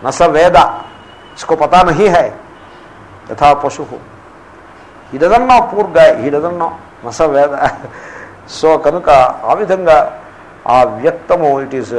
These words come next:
it is very much accessible. అవ్యక్తం అన్నాం కదా అని inaccessible అని అర్థం కాదు.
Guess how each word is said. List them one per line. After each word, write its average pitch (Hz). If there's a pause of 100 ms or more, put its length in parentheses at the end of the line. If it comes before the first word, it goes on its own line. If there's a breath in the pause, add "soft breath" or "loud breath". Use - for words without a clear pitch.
(880)
it 135
is 143 (500)
very 208
much 208
accessible. 147 (1120)
అవ్యక్తం 175
అన్నాం 170
కదా 165
అని 196
inaccessible 170
అని 139
అర్థం 117
కాదు. 104